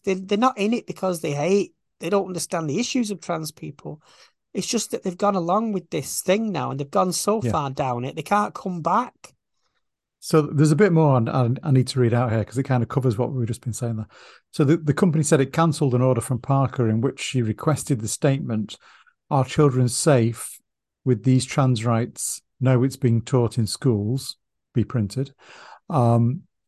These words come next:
Speaker 2: she also requested merchandise that described trans inclusive legislation as a sinister takeover and a direct threat to women. Hello Print said that it had decided that some of Parker's slogans may seem harmless in isolation, but in the
Speaker 1: Mm.
Speaker 2: context of her work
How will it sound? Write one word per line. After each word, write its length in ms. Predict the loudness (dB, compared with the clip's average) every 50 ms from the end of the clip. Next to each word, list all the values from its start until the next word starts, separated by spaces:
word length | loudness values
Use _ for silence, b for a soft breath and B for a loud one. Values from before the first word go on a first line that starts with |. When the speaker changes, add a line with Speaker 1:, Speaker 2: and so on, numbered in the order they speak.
| _ _
Speaker 2:
she 160 | -2 2 4
also 220 | 4 4 6 4
requested 460 | 2 2 4 2 0 0 0 0 0 4
merchandise 800 | 4 4 4 2 0 -4 -2 0 0 0 2 0 0 -2 -2 -6
that 140 | -6 -6 -6
described 520 | -6 -6 -6 -2 0 0 2 2 0 -2
trans 460 | -2 0 2 2 2 2 0 -4 -8 -12 -14 _ -2
inclusive 580 | -2 -2 0 2 2 2 2 2 -2 -2 0
legislation 640 | 0 0 0 0 -4 -4 -2 -2 0 0 -2 -4 -4
as 160 | -4 -2 0 0
a 140 | -2 -2 b b b b _
sinister 460 | -8 -2 2 2 4 2 2 0 -4
takeover 680 | -2 2 2 2 2 2 0 0 0 0 0 -2 -4 -4 b b b b b _
and 140 | -2 -2 0
a 80 | 0 -2
direct 520 | -4 -2 -2 0 0 0 0 -2 -4 -8
threat 280 | -6 -4 -4 -4 -4 -4
to 100 | -2 0
women. 340 | 0 0 0 -2 -4 -6 b b b b b b b b b b _
Hello 260 | 0 4 6 6 4 4
Print 300 | 4 2 2 2 2 0
said 200 | -2 -2 0 2
that 100 | 0 0
it 80 | 0
had 80 | 0 -2
decided 480 | -4 -4 0 2 2 2 2 0 -2 -4
that 140 | -6 -6 -6
some 220 | -2 0 2 2
of 100 | 0 0
Parker's 480 | 0 0 2 2 2 0 -2 -6 -6 0
slogans 480 | 2 2 4 4 4 2 0 0 0
may 120 | 0 0 0
seem 300 | 0 0 0 0 0 0
harmless 480 | 0 2 2 4 4 4 2 0 0
in 60 | 0
isolation, 640 | 0 0 0 -2 -2 0 0 0 0 0 -2 -2 -2
but 140 | -2 -2 -4
in 80 | -2 -2
the 80 | -4
Speaker 1:
Mm. 40 | -2
Speaker 2:
context 460 | 0 0 0 0 0 -2 -4 -2 -2
of 140 | -2 -2 0
her 160 | 0 0 0
work 480 | 2 2 2 2 2 0 -2 -4 -10